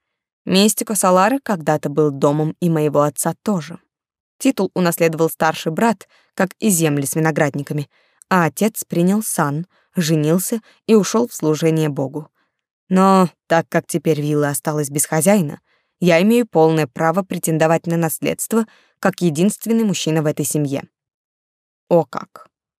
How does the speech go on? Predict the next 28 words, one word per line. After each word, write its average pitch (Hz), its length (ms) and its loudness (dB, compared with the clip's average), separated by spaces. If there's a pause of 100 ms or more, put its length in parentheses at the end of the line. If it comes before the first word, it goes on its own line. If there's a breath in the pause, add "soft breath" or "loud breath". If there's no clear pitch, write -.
(480)
Я 160 200 2
молча 233 340 0
слушала 208 380 -4
его 220 200 0
и 214 60 0
не 214 100 0
хотела 175 360 -2
перебивать, 156 540 0 (440 soft breath)
желая 208 400 4
узнать 190 400 -2
планы 170 420 0
этого 180 220 -4
меркантильного 160 760 -2
священника. 139 720 -4 (540)
Интересно, 160 560 -2 (340)
а 185 100 0
зачем 214 300 2
я 214 220 2
ему 135 200 -4
в 131 80 -8
роли 156 240 4
жены? 156 400 0 (1160)
В 196 100 0
гостиную 269 480 4
вошла 214 320 2
Лучана 190 420 2
с 175 60 -4
подносом 185 560 -2